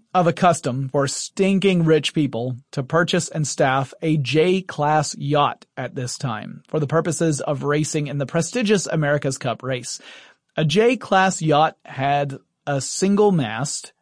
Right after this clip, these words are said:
and had to follow the universal rule as established by Nathaniel Herreshoff. And so what is the universal rule? Well, it's actually a formula, and it told you the relationship of various parts of a yacht's dimensions,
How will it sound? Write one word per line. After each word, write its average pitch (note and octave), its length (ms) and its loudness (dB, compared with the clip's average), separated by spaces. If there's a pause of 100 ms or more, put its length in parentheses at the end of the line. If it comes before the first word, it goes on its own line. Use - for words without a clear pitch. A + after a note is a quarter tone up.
(120)
and C#3+ 280 0
had D#3 220 2
to D#3 60 -2
follow E3 340 4
the C#3 140 -2
universal F#3+ 840 2
rule C#3 720 2 (160)
as C#3 140 -2
established D#3 500 2
by C3 220 0 (240)
Nathaniel D#3+ 500 2
Herreshoff. - 600 -2 (560)
And D3 160 -6
so E3+ 100 2
what G#3+ 220 4
is A#3+ 180 2
the F#3+ 80 0
universal E3+ 460 2
rule? E3 560 2 (280)
Well, D3+ 60 -2
it's D3 100 -2
actually F3+ 300 2
a C#3+ 60 0
formula, D3+ 640 0 (460)
and D#3+ 360 0
it - 320 -6
told F#3 340 2
you F#3+ 160 2
the D#3+ 100 2
relationship D#3 840 2
of C#3+ 380 2 (240)
various F3 560 4
parts D#3 460 0
of D3+ 200 -2
a D3 60 0
yacht's C#3+ 440 0
dimensions, C#3+ 840 0